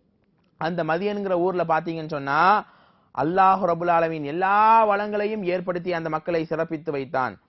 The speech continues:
ஆனா அவங்க செஞ்ச பாவம் என்ன தெரியுமா? பொருளாதாரத்தில் மோசடி செய்தார்கள். பொருளாதாரத்துல மோசடி, அவங்க பாவம், அந்த சமுதாயம் பண்ண குற்றம்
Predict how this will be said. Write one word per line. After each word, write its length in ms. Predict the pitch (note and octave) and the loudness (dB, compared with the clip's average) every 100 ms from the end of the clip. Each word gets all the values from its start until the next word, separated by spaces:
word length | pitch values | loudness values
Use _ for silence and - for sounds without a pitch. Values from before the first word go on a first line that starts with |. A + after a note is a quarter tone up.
| _ _ _ | _ _ _
ஆனா 520 | - C#3 D#3 E3+ E3+ - | -4 0 4 4 2 -2
அவங்க 280 | B2+ D3 D3 | -2 -2 -6
செஞ்ச 260 | D#3 D#3+ | -8 -10
பாவம் 300 | D#3+ D3 D#3 | -4 -2 -2
என்ன 140 | D3 D3+ | -4 -8
தெரியுமா? 560 | D#3 E3+ F#3+ F3 A2 - _ _ _ | -8 -6 -4 -4 -6 -10 _ _ _
பொருளாதாரத்தில் 960 | D3 D3+ F3+ F#3+ E3+ D#3+ D3+ D3+ F#3 | -6 -4 0 0 0 0 -2 -4 -6
மோசடி 540 | D3+ C3+ F3 - E3+ D#3+ | -6 -6 -6 -6 -6 -6
செய்தார்கள். 960 | C#3 B2+ B2 A#2 A2+ A2+ B2 B2+ G#2+ - _ _ _ _ - | -8 -8 -6 -6 -6 -6 -4 -4 -6 -12 _ _ _ _ -6
பொருளாதாரத்துல 680 | C#3 E3+ E3+ D#3+ D#3 F3+ A3+ C4 | 0 4 4 4 2 2 2 0
மோசடி, 480 | C#3+ C3+ F#3 F#3 F3 | -8 -6 -4 -4 -2
அவங்க 220 | D#3 F3+ | -2 -2
பாவம், 320 | F3 F3 E3+ D3+ | 2 2 2 -2
அந்த 240 | F3 G3 | -2 -2
சமுதாயம் 420 | G3 G3+ G#3 G3+ | -2 -2 0 0
பண்ண 180 | F#3+ F#3+ | -2 -4
குற்றம் 540 | F3+ F3+ G#3+ A#3 A#3+ | -4 -4 2 2 2